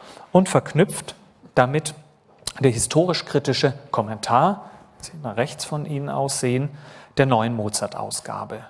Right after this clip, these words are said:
Beides kann in kritischer Synopse zusammen auf einem geteilten Bildschirm, wie Sie hier sehen, studiert werden.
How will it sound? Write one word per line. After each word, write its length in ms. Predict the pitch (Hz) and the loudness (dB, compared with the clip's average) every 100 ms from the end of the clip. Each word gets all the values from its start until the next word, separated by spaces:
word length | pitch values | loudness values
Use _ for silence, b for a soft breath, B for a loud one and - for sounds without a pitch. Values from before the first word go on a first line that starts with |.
| _ _ _ _ b b b | _ _ _ _ b b b
Beides 400 | 113 131 190 - | 4 6 2 2
kann 180 | 175 139 | 0 0
in 120 | 131 | 2
kritischer 420 | - 190 175 160 | 2 4 4 2
Synopse 540 | - 123 156 180 170 | 0 0 0 0 -2
zusammen 420 | - 127 147 165 190 | -2 -2 2 2 0
auf 160 | - | 0
einem 160 | 113 110 | -2 -2
geteilten 520 | 113 - 160 - 127 | -2 2 2 0 -2
Bildschirm, 560 | 127 151 - 170 160 135 | 0 0 0 0 0 -2
wie 80 | |
Sie 160 | 113 120 | -4 -6
hier 280 | - 127 107 | -4 -4 -2
sehen, 380 | - 120 147 147 B | -2 0 -2 -4 B
studiert 560 | B - 123 117 98 - | B -4 -2 -2 -4 -6
werden. 300 | 90 92 | -12 -12